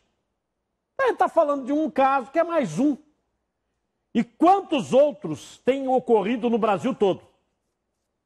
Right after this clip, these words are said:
Lembrando que o, o, o advogado, ele ainda não sabe o que aconteceu. Ele tá internado.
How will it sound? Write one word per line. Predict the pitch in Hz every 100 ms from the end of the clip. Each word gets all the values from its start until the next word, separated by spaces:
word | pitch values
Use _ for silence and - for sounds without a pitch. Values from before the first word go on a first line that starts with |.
| _ _ _ _ _ _ _ _ _ _ _ _ _ _ _ _ -
Lembrando | 175 196 254 285
que | - 285
o, |
o, | 233 175 147 - 135 131 123 117 110 110
o | 131
advogado, | 123 113 117 104 180 226 170 107 95 _ _ _ _ _ _ -
ele | 165
ainda | 220 302
não | 381
sabe | - - 180 214 220 151 - _ _ _ _ _ _ _ _ _ _ _ _ _ _ _ _ -
o |
que | - 170
aconteceu. | - 220 285 - 147 110 - _ _ _ _ _ _ _ _ _ _ _ _
Ele | 117
tá | 160
internado. | 175 262 190 151 147 120 110